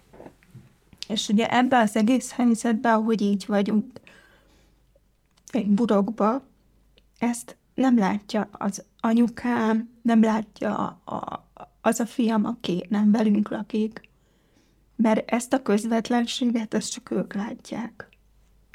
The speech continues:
És szerintem ez így bőven elég, tehát érthető. Nyilván el kell telni még egy kis időnek. Az Attival tudok erről könnyebben beszélni, csak mindenki azt hiszi, hogy ha erről akarok beszélni, hogy mondjuk, hogy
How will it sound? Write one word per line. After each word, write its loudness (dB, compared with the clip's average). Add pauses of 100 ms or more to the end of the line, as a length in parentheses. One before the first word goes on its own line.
(560)
És 0
szerintem 4
ez 2
így 0 (200)
bőven 6
elég, 0
tehát -6
érthető. -2 (880)
Nyilván 0 (180)
el -2
kell -8
telni -2
még 2
egy -6
kis -4
időnek. -6
Az -4
Attival 0
tudok -4
erről 0
könnyebben 2
beszélni, 0 (1600)
csak -4 (260)
mindenki 4
azt -2
hiszi, 0
hogy 2
ha -8
erről 0
akarok 0
beszélni, 0
hogy 0
mondjuk, -8
hogy -4